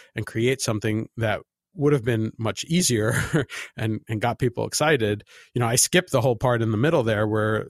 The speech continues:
where the record label started suing a bunch of music fans. You know, I think they ended up suing about thirty thousand people, uh, for downloading music, and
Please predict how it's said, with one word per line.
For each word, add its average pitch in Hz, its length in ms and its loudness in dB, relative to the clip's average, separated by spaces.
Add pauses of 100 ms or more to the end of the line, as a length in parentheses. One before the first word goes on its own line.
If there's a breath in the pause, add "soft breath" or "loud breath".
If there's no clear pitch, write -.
where 113 180 -2
the 110 80 0
record 120 280 0
label 110 200 -2
started 104 320 -2
suing 113 520 2
a 107 40 -6
bunch 110 220 -2
of 110 80 2
music 135 300 2
fans. - 440 -8
You 107 120 -6
know, 104 80 -4
I 104 80 -6
think 107 160 -10
they 98 80 -6
ended 98 240 -8
up - 100 -16
suing 110 240 -4
about 104 240 -6
thirty 113 220 -4
thousand 110 440 -4
people, - 400 -8 (460 loud breath)
uh, 113 180 -8
for 117 160 -14
downloading 104 520 -4
music, 120 500 0 (180)
and 104 460 -4